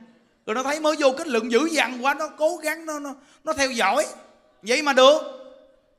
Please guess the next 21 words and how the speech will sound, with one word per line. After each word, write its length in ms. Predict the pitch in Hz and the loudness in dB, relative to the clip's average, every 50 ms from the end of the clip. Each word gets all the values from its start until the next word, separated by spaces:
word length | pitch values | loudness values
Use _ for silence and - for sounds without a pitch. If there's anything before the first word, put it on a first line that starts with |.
| _ - | _ -10
Nên, 220 | 220 233 247 247 | -8 -8 -6 -8
ờ, 300 | 254 262 262 254 247 247 226 240 | -8 -10 -12 -12 -14 -16 -14 -14
cái, 160 | 262 262 254 254 | -14 -14 -12 -14
cái, 140 | 262 254 247 | -18 -20 -18
cái, 240 | 247 254 254 247 240 - _ _ _ _ _ - | -20 -20 -20 -20 -20 -20 _ _ _ _ _ -12
cái 220 | 247 277 320 330 | -10 -10 -10 -8
mà 160 | 294 233 196 | -8 -8 -8
đưa 280 | 185 202 220 240 240 226 | -8 -8 -6 -6 -6 -6
hình 160 | 202 190 175 | -8 -10 -10
ảnh 180 | 170 165 226 254 | -12 -12 -12 -12
trên 100 | 262 240 | -12 -12
mạng 280 | 214 180 156 156 180 226 240 | -8 -6 -6 -6 -8 -10 -14
vậy 100 | 220 208 | -18 -20
nữa, 120 | 208 214 - _ _ _ _ _ _ _ _ _ | -20 -20 -20 _ _ _ _ _ _ _ _ _
để 200 | - 151 175 226 | -8 -6 -6 -6
những 240 | 247 220 220 233 247 | -8 -10 -12 -12 -8
câu 280 | - 233 233 233 233 226 | -6 -6 -6 -6 -8 -10
sốc 140 | 262 285 - | -12 -14 -10
sốc 200 | - 320 392 392 | -6 -6 -6 -8
một 60 | 254 196 | -8 -10
chút. 220 | 247 269 - - | -10 -10 -10 -12